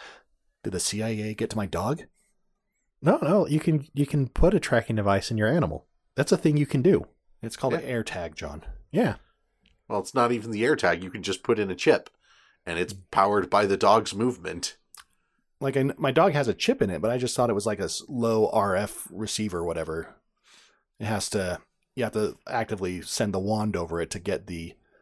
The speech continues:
Speaker 1: text information or whatever. But it doesn't send, like, a G P S signal.
Speaker 3: Some of them.
Speaker 1: Hmm. Man, what a world we live in today. That's
Speaker 3: Yay,
Speaker 1: way,
Speaker 3: science.
Speaker 1: that's way, way more than I'd wanna spend on that dog, though.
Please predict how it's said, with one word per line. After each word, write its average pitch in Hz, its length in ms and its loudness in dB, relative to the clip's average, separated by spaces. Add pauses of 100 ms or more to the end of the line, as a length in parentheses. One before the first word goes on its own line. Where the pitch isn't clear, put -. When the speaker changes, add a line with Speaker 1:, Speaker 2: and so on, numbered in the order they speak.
(200)
Speaker 1:
text - 300 -4
information 82 540 -8
or 76 80 -10
whatever. 78 440 -8 (300)
But 110 100 -4
it 104 60 -4
doesn't 107 220 -2
send, 98 260 -4
like, 92 140 -6
a 85 60 -8
G 92 180 -10
P - 180 -8
S 92 120 -6
signal. 76 420 -12 (680)
Speaker 3:
Some 76 400 -2
of 78 160 -4
them. 151 320 -2 (360)
Speaker 1:
Hmm. 233 140 2 (580)
Man, 135 280 2
what 131 100 6
a 160 60 8
world 139 320 4
we 135 120 2
live 120 220 2
in 117 100 2
today. 82 440 -4 (420)
That's 135 160 2
Speaker 3:
Yay, 135 160 4
Speaker 1:
way, 160 80 10
Speaker 3:
science. 104 540 2
Speaker 1:
that's 131 160 -2
way, 143 440 4
way 143 220 4
more 127 180 2
than 113 120 2
I'd 110 100 -2
wanna 104 220 -4
spend 95 240 -4
on 87 80 -8
that 73 160 -8
dog, 67 240 -6
though. - 160 -14